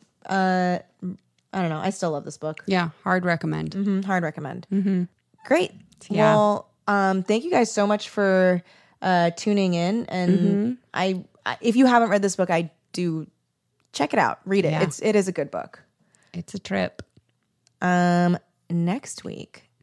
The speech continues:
Speaker 1: we're gonna be reading R L Stine's Fear
Speaker 2: Prom
Speaker 1: Street.
Speaker 2: Queen.
Speaker 1: Prom Queen. Y'all, this is iconic.
Speaker 2: Yep.
Speaker 1: Fear Street.
Speaker 2: Mm-hmm. So check that one out. Read ahead.
Speaker 1: Yeah.
Speaker 2: Whatnot.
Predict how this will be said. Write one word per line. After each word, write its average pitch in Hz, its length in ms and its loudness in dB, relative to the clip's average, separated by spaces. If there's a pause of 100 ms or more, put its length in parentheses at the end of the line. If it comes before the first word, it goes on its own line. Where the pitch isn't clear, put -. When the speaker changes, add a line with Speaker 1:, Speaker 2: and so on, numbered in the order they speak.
(480)
Speaker 1:
we're 185 180 -2
gonna 247 180 -2
be 185 140 2
reading 160 560 -2 (520)
R 190 140 2
L 170 140 4
Stine's 160 760 -4 (640)
Fear 196 180 0
Speaker 2:
Prom 165 180 2
Speaker 1:
Street. 160 240 0
Speaker 2:
Queen. 156 640 -4
Speaker 1:
Prom 196 500 4
Queen. 165 360 -4
Y'all, 190 220 6
this 226 160 2
is 233 240 0 (100)
iconic. 175 840 2
Speaker 2:
Yep. 160 400 -6 (460)
Speaker 1:
Fear 156 260 -4
Street. - 380 -8
Speaker 2:
Mm-hmm. 175 540 0 (340)
So - 240 -18 (180)
check - 480 -6 (120)
that 165 280 -2
one 226 140 -2
out. 233 340 -4
Read 180 400 -4
ahead. 220 640 -4 (120)
Speaker 1:
Yeah. 175 360 -2 (1080)
Speaker 2:
Whatnot. 226 760 -6